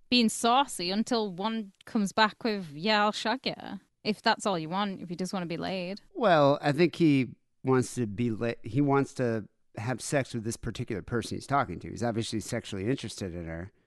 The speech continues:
Speaker 1: I know, fuck
Speaker 2: How does
Speaker 1: her.
Speaker 2: he
Speaker 1: Uh,
Speaker 2: get
Speaker 1: he's also spent
Speaker 2: But he's been friend zoned by all these girls. So how does he avoid being friend zoned?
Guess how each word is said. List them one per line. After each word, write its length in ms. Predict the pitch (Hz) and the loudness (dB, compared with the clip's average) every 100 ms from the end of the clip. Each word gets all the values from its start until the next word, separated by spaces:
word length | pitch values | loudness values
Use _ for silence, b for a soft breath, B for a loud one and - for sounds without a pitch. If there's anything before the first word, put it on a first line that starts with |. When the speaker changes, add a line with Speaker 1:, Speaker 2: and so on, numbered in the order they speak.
| _ | _
Speaker 1:
I 40 | |
know, 120 | 262 294 | 2 4
fuck 180 | - | 4
Speaker 2:
How 100 | 440 | 6
does 140 | 277 175 | 6 6
Speaker 1:
her. 60 | |
Speaker 2:
he 80 | 156 | 4
Speaker 1:
Uh, 40 | 214 | 6
Speaker 2:
get 80 | 254 | 6
Speaker 1:
he's 120 | 311 | 6
also 240 | 440 466 | 6 4
spent 200 | 440 359 | 2 2
Speaker 2:
But 100 | 170 147 | 4 2
he's 180 | 196 | 0
been 180 | 165 185 | 4 4
friend 340 | - 190 220 147 | 4 6 6 6
zoned 320 | 127 107 98 | 4 2 0
by 120 | 104 | 0
all 100 | 104 | 0
these 200 | 98 98 | -2 -8
girls. 440 | - 110 80 - - | -4 -4 -4 -10 -8
So 240 | 113 120 | -2 -2
how 140 | 131 156 | 0 0
does 160 | 175 | 2
he 260 | 156 160 151 | 2 4 2
avoid 540 | 151 117 117 135 139 117 | 0 -2 0 2 2 2
being 240 | 123 107 | 0 0
friend 280 | 92 98 73 | -2 -6 -6
zoned? 400 | 69 64 - - | -8 -14 -16 -20